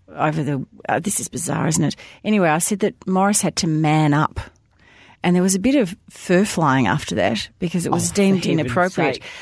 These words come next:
Speaker 1: But it's
Speaker 2: I tell
Speaker 1: also
Speaker 2: people to man up all the time.
Speaker 1: I also had a young listener say to me a few weeks ago, "I forgot to tell you this, that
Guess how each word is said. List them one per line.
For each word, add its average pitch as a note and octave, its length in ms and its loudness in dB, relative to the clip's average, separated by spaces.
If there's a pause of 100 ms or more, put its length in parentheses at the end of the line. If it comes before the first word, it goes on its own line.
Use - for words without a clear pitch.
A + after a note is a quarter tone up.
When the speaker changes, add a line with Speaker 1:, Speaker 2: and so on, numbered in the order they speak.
(140)
Speaker 1:
But B3 100 4
it's C4 100 2
Speaker 2:
I D4 40 2
tell D4 100 2
Speaker 1:
also F#4+ 180 2
Speaker 2:
people D#3+ 200 2
to D#3+ 80 2
man E3+ 280 2
up F3 160 2
all G3 140 2
the G3+ 100 -2
time. C4 600 -2
Speaker 1:
I A#3+ 140 2
also B3+ 340 0
had F3+ 200 0
a F3 80 2
young E3 500 0
listener - 440 -2
say D3+ 240 2
to - 120 -2
me D#3+ 140 2
a D#3 40 0
few E3+ 200 -2
weeks - 280 0
ago, F3 100 0
"I E3 80 0
forgot A#3+ 280 -2
to F#3 100 0
tell F3+ 180 0
you F3+ 100 0
this, - 260 -2
that F3 180 -4